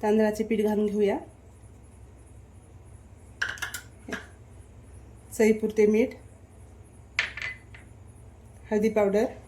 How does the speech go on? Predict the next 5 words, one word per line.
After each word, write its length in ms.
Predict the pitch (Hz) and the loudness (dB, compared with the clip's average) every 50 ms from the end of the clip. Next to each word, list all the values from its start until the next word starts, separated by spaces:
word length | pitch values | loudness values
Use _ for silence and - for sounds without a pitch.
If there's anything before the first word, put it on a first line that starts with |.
| - - - - - - - - - - - - - - - - - - - - - - - - - - - - - - - - - - - | -20 -20 -20 -20 -20 -20 -20 -20 -20 -20 -20 -20 -14 -8 -6 -6 -6 -6 -8 -10 -10 -10 -12 -18 -20 -20 -20 -20 -20 -20 -20 -20 -20 -16 -6
आणि 240 | - 196 208 208 208 208 | 0 2 4 4 4 4
लाल 200 | 208 202 208 214 214 | 2 2 0 0 -2
तिखट 320 | 226 214 - 220 208 247 - - - - - - - - - - - - - - - - - - - - - - - - - - - - - - - - - - - - - - - - - - - - - - - - - - - - - - - - | -4 -2 0 0 0 0 -2 -6 -12 -20 -20 -20 -20 -20 -20 -20 -20 -20 -20 -20 -20 -20 -20 -20 -20 -20 -20 -20 -20 -18 -16 -16 -14 -12 -10 -8 -8 -8 -8 -8 -10 -12 -16 -20 -20 -20 -20 -20 -20 -20 -20 -20 -20 -20 -20 -20 -20 -20 -20 -20 -12 -4
आणि 140 | 208 202 202 | -2 -2 -2
चिमूटभर 480 | 202 - 226 202 220 208 202 196 214 | 0 -2 0 2 2 2 4 2 2